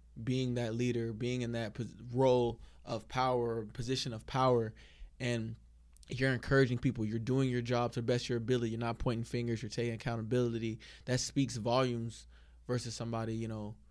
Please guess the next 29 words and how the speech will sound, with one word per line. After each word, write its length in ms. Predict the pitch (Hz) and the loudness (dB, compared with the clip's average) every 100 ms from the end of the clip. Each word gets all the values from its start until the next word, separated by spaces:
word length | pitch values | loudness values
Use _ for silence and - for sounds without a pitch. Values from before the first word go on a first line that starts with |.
| - - - - | -20 -20 -12 -4
"Oh, 120 | 147 | -2
this 140 | 156 | 0
department's 460 | 143 139 151 143 139 | -2 0 0 0 0
not 220 | 151 131 | 0 0
doing 180 | 143 143 | 0 2
their 120 | 143 | 2
job, 260 | 139 147 135 | 2 2 2
so 120 | 143 | 2
I 140 | 131 151 | 2 2
can't 360 | - 156 123 - | 0 0 -2 -4
do 120 | 143 135 | 0 2
my 180 | 139 | 2
job 220 | 139 135 131 | 2 2 0
effectively," 560 | 127 131 127 127 131 | 0 -2 -2 -2 0
and 100 | 127 | 0
you're 100 | 120 117 | -4 -6
complaining 420 | 135 - 131 135 | -6 -2 -2 0
all 120 | 127 | -2
the 100 | 127 | -4
time. 500 | - 131 127 123 123 - - - - | -4 -4 -4 -4 -6 -10 -20 -20 -8
And 360 | 120 117 110 107 - - - - | -2 -2 -2 -6 -12 -20 -20 -4
it's 140 | 139 | 0
just 160 | 156 165 | 0 2
like, 340 | 165 135 - - | 2 2 0 -8
it, 160 | - - - - | -6 -6 -6 -8
th-, 140 | 113 | -6
nobody 440 | 123 143 160 156 151 | -2 2 6 6 4
wants 340 | 139 135 - | 0 -2 -4
to, 300 | - 113 104 | -4 -4 -4